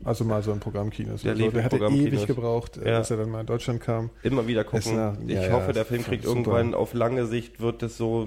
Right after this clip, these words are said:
Speaker 2: so ein Effekt wie bei, bei, ähm,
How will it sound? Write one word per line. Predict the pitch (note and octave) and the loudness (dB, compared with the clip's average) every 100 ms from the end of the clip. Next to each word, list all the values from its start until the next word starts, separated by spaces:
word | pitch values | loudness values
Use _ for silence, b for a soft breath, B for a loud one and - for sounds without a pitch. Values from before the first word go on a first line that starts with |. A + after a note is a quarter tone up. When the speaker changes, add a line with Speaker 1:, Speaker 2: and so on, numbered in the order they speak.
| A2 | -2
Speaker 2:
so | A2+ A2+ | -2 0
ein | |
Effekt | D2+ - B2 - | 0 -2 -4 -4
wie | A2+ A2 | -6 -4
bei, | G#2 G#2+ G#2+ G#2+ G#2 B B B B B B B B | 2 4 4 2 -2 B B B B B B B B
bei, | G#2 A2 G#2+ A2 A2 - | 0 2 2 2 -2 0
ähm, | A2+ G#2+ G#2+ G#2+ | 2 2 2 0